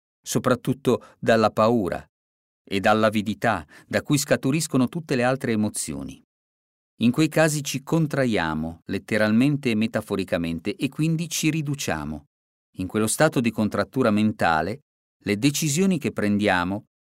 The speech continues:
le cose che diciamo e che possiamo fare, finiscono per creare un bel po' di danni a noi stessi e agli altri.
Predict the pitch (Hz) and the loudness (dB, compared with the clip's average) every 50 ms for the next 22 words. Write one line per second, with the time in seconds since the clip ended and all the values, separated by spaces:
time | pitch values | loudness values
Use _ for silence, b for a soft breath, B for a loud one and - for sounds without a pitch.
0 | _ - 95 98 95 - 131 131 131 120 123 110 - 107 95 98 87 - 120 113 | _ -6 -4 -4 0 4 6 6 6 6 2 0 -2 -2 -4 -4 -2 0 2 2
1 | 110 107 98 - 101 92 - 95 90 - - 104 101 101 95 - - 104 98 95 | 2 2 0 -2 -6 -8 -8 -8 -6 -4 -2 0 0 0 -2 0 2 4 4 6
2 | 92 85 85 104 120 143 _ _ _ _ _ _ _ - - 151 165 180 175 - | 4 4 2 0 -4 -8 _ _ _ _ _ _ _ -2 0 2 2 2 2 0
3 | - 170 147 143 143 - 135 127 - - 135 139 147 151 151 151 139 135 123 127 | 0 0 0 0 2 0 -2 -2 -2 -2 0 0 2 2 2 2 0 0 0 0
4 | 123 123 - 127 127 120 143 139 127 120 92 95 104 113 117 120 127 135 135 131 | -2 0 0 0 0 0 -2 -2 0 0 2 2 2 2 2 2 2 0 0 -2
5 | - - 85 78 - - - - 113 110 - - 120 117 117 117 104 73 53 - | -4 -8 -8 -6 -6 -6 -8 -8 -10 -12 -8 -6 -4 -4 -4 -2 -4 -4 -4 -6
6 | - - - - - | -10 -14 -18 -20 -20